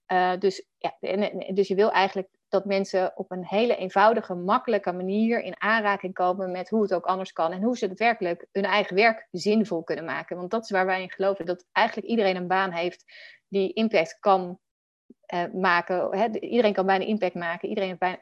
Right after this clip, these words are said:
bijna iedereen heeft een baan waar hij heel zinvol in zou kunnen zijn, als hij maar zou weten wat.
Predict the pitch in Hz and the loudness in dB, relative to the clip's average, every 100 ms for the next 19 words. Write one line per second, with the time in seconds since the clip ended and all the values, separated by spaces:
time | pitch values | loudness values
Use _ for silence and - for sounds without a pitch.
0 | _ 190 196 208 214 190 190 190 175 175 | _ 0 2 4 2 2 0 -4 -6 -4
1 | 175 190 202 190 180 175 208 214 196 190 | 2 2 2 0 -2 0 0 2 -2 -4
2 | - 185 180 170 170 170 165 165 196 - | -8 -6 -6 -6 -8 -6 -6 -6 -10 -16
3 | - _ _ 214 220 202 180 175 170 170 | -20 _ _ 6 6 0 -4 -4 -2 -2
4 | 165 165 180 - - | -2 2 2 2 -4